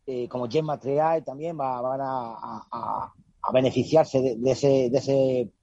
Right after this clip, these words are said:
punto de, de, de mejora y veremos a ver cómo ese juego lento, ralentizado, de mucho globo, de mucha defensa, puede afectarlas. Yo creo que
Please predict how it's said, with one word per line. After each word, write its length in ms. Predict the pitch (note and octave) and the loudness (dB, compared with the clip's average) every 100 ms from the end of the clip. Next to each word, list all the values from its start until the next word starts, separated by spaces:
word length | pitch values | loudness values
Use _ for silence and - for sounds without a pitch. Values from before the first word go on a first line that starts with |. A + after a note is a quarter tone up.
| _ _ _ _ _ | _ _ _ _ _
punto 440 | E3+ E3+ D3 D3 | 2 2 0 0
de, 180 | C3+ B2+ | 2 0
de, 420 | B2 A#2+ A2+ G#2+ _ _ | -2 -2 -2 -6 _ _
de 100 | C3 | -6
mejora 500 | C3+ - E3+ G3 G3 _ _ _ | -6 -2 2 2 0 _ _ _
y 80 | D3 | -4
veremos 340 | C3+ C#3 D3 D3+ | -2 -2 -2 -2
a 60 | |
ver 200 | D3 C#3+ | -2 -4
cómo 460 | - C#3+ D3 D3+ D3 | -6 -4 0 0 -2
ese 240 | C#3+ - C#3+ | -8 -6 -6
juego 400 | - D3+ D3+ C#3 | -2 -2 -2 -2
lento, 460 | C#3 D3+ D3 D3 | -2 -4 -6 -8
ralentizado, 800 | C#3 C3 B2 B2+ - D3 D3+ C#3+ | -6 -8 -10 -12 -2 0 2 0
de 100 | B2+ | -4
mucho 340 | B2+ C3 - C3+ | -8 -10 -6 -2
globo, 340 | C3+ D3+ D3 | 0 0 0
de 80 | B2+ | -6
mucha 240 | B2 - | -10 -6
defensa, 560 | C3 A#2 C#3+ C3+ D#3 E3 _ - - _ _ | -4 -2 -2 0 -2 -2 _ -20 -20 _ _
puede 180 | C3+ | 0
afectarlas. 580 | C3+ B2+ - D3 A#2+ F#2+ | 0 -4 -4 -4 -4 -10
Yo 120 | G#2+ | -10
creo 200 | - C3 | -2 -4
que 260 | A2+ B2+ G#2 | 0 -4 -4